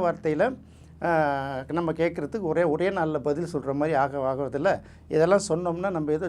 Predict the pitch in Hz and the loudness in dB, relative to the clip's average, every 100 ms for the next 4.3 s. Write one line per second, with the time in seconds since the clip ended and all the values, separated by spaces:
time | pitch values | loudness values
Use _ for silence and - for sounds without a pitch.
0 | 139 160 175 165 143 165 139 151 175 170 | -4 -4 -2 -4 -4 -2 0 0 -2 -2
1 | 147 143 139 139 156 165 131 131 135 143 | -2 -4 -4 -4 -2 -2 -4 -4 -4 -4
2 | 143 131 143 135 123 123 123 104 147 180 | -4 -4 -4 -4 -6 -6 -6 -6 -2 0
3 | 190 185 175 156 - 135 143 - 131 123 | 0 -2 -2 -6 -6 -6 -6 -6 -4 -2
4 | 123 165 | 0 0